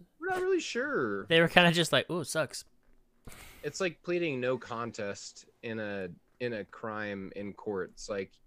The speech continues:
Speaker 1: you have not guilty, guilty, or no contest. And it's like, if you plead no contest, you're basically pleading guilty. <laughs>
Speaker 2: Yeah.
Speaker 1: Y-, y-, if you're not guilty, you're gonna be like, "No,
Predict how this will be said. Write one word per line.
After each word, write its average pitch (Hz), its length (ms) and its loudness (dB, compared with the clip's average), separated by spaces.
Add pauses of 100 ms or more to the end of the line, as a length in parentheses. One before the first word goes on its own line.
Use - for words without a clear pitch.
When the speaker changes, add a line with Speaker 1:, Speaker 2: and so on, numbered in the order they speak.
(160)
Speaker 1:
you 135 140 -2
have 107 160 -2
not 123 360 -4
guilty, 135 640 -2 (680)
guilty, 123 680 -2 (260)
or 113 200 2
no 110 200 2
contest. 98 840 -8 (100)
And 117 100 -4
it's 107 140 -6
like, 117 140 0
if 117 160 -2
you 160 300 -4 (320)
plead 135 260 -2
no 113 180 0
contest, 107 720 -4
you're 113 200 -2
basically 98 540 -4
pleading 87 320 -8
guilty. 78 400 -10 (300)
<laughs> 143 180 -2
Speaker 2:
Yeah. 127 300 4 (320)
Speaker 1:
Y-, 117 220 0
y-, 139 320 0
if 151 260 -2
you're 151 180 2
not 143 240 0
guilty, 120 300 2
you're 120 100 2
gonna 120 120 0
be 117 100 2
like, 104 200 0
"No, 98 480 -4